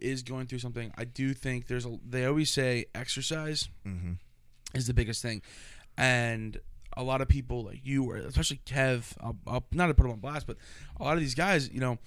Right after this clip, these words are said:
Speaker 1: you get into the gym, you start doing some stuff, you start moving weight around,
Speaker 2: Yep.
Speaker 1: and you start noticing, you know, "Oh, I can do this." I can see, there was a quote, um,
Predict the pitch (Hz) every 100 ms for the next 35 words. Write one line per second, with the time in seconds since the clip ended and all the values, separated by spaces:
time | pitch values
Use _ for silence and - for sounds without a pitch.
0 | - - - - - - 175 185 131 123
1 | 165 202 135 123 151 120 151 175 - -
2 | 127 131 135 143 139 127 160 165 131 123
3 | 117 113 76 80 98 127 120 135 135 131
4 | 131 - 127 120 117 - - - - -
5 | - 120 120 117 110 98 - - - 143
6 | 139 143 - 131 - 151 139 - 135 139
7 | 135 - - 143 135 127 - - - 139
8 | 131 - 156 156 - - 131 127 123 120